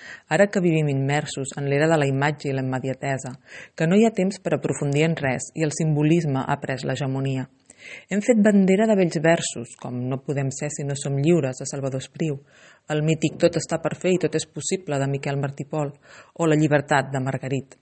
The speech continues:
Però fa tants anys que cridem llibertat que ja comença a tenir un significat esvaït, perquè ja passa això quan els fets no acompanyen les paraules que es pronuncien. Pensar per dir, dir per actuar, mantenir la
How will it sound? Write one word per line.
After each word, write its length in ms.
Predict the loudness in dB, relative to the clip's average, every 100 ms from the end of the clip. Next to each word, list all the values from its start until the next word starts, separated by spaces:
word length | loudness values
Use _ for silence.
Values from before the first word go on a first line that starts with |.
| _ _ _ -20 -14 -6
Però 100 | 0
fa 120 | 2
tants 240 | 4 4 4
anys 300 | 2 -2 -4
que 80 | -4
cridem 300 | 0 2 4
llibertat 680 | 4 2 -2 -6 -8 _ -4
que 100 | 0
ja 120 | 0
comença 380 | 2 0 0 -2
a 60 | -2
tenir 200 | 0 -2
un 60 |
significat 600 | -2 -4 -4 -6 -6 -4
esvaït, 460 | -4 -2 -2 -2 -8 _ -20 -20 -6
perquè 240 | -2 4 4
ja 140 | 6
passa 280 | 4 2 0
això 260 | 0 -2 -4
quan 160 | -2 -2
els 220 | -2 -2
fets 300 | -2 -2 -4 -6
no 140 | -2
acompanyen 560 | 0 2 2 2 2 0
les 160 | -2 -4
paraules 460 | 0 2 2 -4
que 80 | -8
es 80 | -10
pronuncien. 640 | -8 -6 -4 -4 -6 -8 -10 -14 _ _ _ _ _ _ _ _ _
Pensar 420 | -4 0 2 2 -2 -6 -2
per 160 | -2
dir, 160 | 0 -4 -6 _ _ _
dir 300 | -6 -2 -2 -4 -4
per 140 | -4
actuar, 400 | -4 -6 -4 -2 -4 _ _ -8
mantenir 480 | 0 0 2 4
la 100 | 4